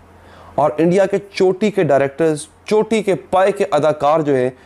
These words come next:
वो इन फिल्मों में अदाकारी कर रहे हैं। और कहाँ से कहाँ पहुँचा दिया उन्होंने। आपको, आपने, आपको शायद याद होगा, वो एक बड़ी मशहूर मूवी है भारत की, भाग मिल्खा भाग,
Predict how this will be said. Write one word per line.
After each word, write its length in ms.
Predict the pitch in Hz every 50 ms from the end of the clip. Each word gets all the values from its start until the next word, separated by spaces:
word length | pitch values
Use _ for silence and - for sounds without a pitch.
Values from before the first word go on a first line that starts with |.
| - - - _ -
वो 80 | 143 165
इन 60 | 160
फिल्मों 300 | - - 151 147 151 156
में 100 | 165 160
अदाकारी 460 | 143 120 135 123 - 113 110 120 131
कर 180 | 127 120 110 107
रहे 160 | 107 107 107
हैं। 120 | 92 90 - - - _ _ - - - - - - - - - - -
और 100 | 135 127 - -
कहाँ 220 | 147 143 135 170 175
से 120 | - 180
कहाँ 300 | - - - 131 139 165
पहुँचा 380 | 160 - 147 139 117 131 113 110
दिया 200 | 110 113 120 123
उन्होंने। 400 | 120 117 117 113 117 113 107 104 107 - - - - - - - - -
आपको, 300 | - 135 135 151 170 175 180 - -
आपने, 320 | 143 147 143 - 165 170
आपको 260 | 151 147 151 - 175
शायद 240 | 160 160 156 160 147
याद 220 | 139 135 147 160 156
होगा, 220 | 156 139 147 156
वो 120 | 170 175
एक 120 | 170 139 127
बड़ी 140 | 139 147 151
मशहूर 300 | 143 131 113 131 151 151
मूवी 260 | 143 139 131 131 135
है 80 | 143
भारत 320 | 135 117 117 117 123 131 127
की, 140 | - 143 139
भाग 300 | 117 113 139 127 139 135
मिल्खा 360 | 139 135 131 123 - 143 131
भाग, 400 | 113 110 117 110 113 104 101